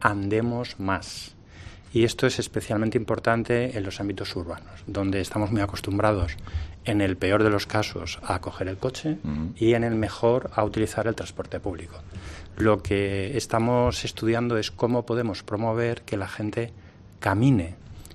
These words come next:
Speaker 1: más dentro de las ciudades. Entonces, estamos haciendo una investigación, la verdad es que estamos entusiasmados con los, eh, resultados que ya hemos enviado a una revista para, eh, para publicarlo.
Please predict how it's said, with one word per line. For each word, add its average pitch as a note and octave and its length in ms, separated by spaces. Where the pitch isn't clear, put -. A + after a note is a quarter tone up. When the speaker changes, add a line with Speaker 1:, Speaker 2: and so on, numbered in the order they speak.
Speaker 1:
más G#2+ 380
dentro F#2+ 240
de F#2 60
las F2+ 140
ciudades. - 460
Entonces, G#2 280
estamos B2+ 280
haciendo C3 440
una A#2 460
investigación, A2+ 760
la F#2+ 80
verdad F2+ 140
es - 40
que - 80
estamos G#2 420
entusiasmados G2+ 680
con F#2 440
los, F2 580
eh, F2 460
resultados B2 580
que F#2+ 120
ya F#2 80
hemos G2 200
enviado F#2 440
a - 120
una F#2 340
revista F#2+ 440
para, E2 440
eh, E2 540
para D#2+ 420
publicarlo. A2 580